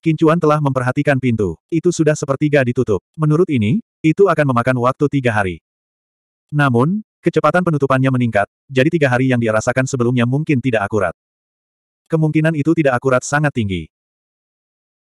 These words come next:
Selain itu, menyerap energi teratai lima elemen akan memakan waktu sekitar tiga hari untuk mencapai kesempurnaan. Jika cepat,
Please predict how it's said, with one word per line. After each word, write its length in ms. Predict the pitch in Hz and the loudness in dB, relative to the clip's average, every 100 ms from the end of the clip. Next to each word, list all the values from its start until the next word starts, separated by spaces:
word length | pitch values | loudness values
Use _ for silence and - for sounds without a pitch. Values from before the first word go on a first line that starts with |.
| - | -12
Selain 320 | - 147 156 | -2 2 2
itu, 320 | 156 110 170 - _ 156 | 0 0 0 -2 _ -2
menyerap 320 | 151 165 185 | 2 2 2
energi 320 | 160 147 139 | 2 0 2
teratai 300 | 147 120 120 | 0 2 0
lima 180 | 123 123 | 0 0
elemen 240 | 120 117 | 0 0
akan 240 | 117 123 131 | -2 -2 0
memakan 400 | 120 110 120 120 | 0 0 0 0
waktu 240 | 131 143 | 0 -2
sekitar 320 | - 151 135 | -2 -2 -2
tiga 240 | 143 135 101 | -2 -2 -2
hari 240 | 113 123 | -2 -4
untuk 220 | 147 147 139 | -2 -2 -2
mencapai 320 | 131 123 113 | -2 -2 -2
kesempurnaan. 640 | 113 113 107 101 87 80 - _ _ _ _ - | -4 -4 -2 -2 -4 -6 -12 _ _ _ _ -10
Jika 240 | 151 156 | -2 0
cepat, 320 | 277 151 139 | 0 2 2